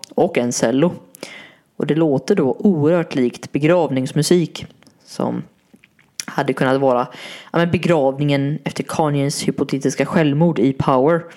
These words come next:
Och nu blir låten ja, men ingången till det omedvetna. I den andra akten ska Kanye behöva leta fram, ja, men leta sig fram, testa sig fram genom, ja, men hinder. Hinder som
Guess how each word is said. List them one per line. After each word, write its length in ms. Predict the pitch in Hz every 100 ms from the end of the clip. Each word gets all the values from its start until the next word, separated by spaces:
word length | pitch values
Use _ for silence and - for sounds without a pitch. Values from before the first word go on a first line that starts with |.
| - - - - _ _
Och 140 | 139
nu 160 | 143 147
blir 160 | 156
låten 520 | 135 127 - 127 117 - - _ _ _ _ _ _ - -
ja, 80 | 139
men 140 | 160
ingången 760 | 202 208 151 143 135 147 233 180
till 220 | 131 123
det 80 | -
omedvetna. 800 | 147 135 123 135 127 - 160 165 - - - - - - _ _ _ -
I 140 | 262
den 240 | 147 147 -
andra 260 | 165 180 202
akten 420 | - - 113 120
ska 200 | - 127
Kanye 360 | - 127 127
behöva 460 | 135 139 120 117 123 -
leta 240 | 151 143 139
fram, 440 | 143 139 139 147 - - - -
ja, 80 | 156
men 140 | 160
leta 260 | 196 160 143
sig 140 | 226
fram, 400 | - 123 143 151 - _ _ _ _ _ -
testa 280 | 165 160
sig 200 | 147 165
fram 400 | 165 135 127 127
genom, 400 | 131 123 117 117 -
ja, 60 | -
men 120 | 156
hinder. 640 | 147 147 123 127 143 160 - - - - _ _
Hinder 460 | - 143 139 151 170
som 340 | 127 104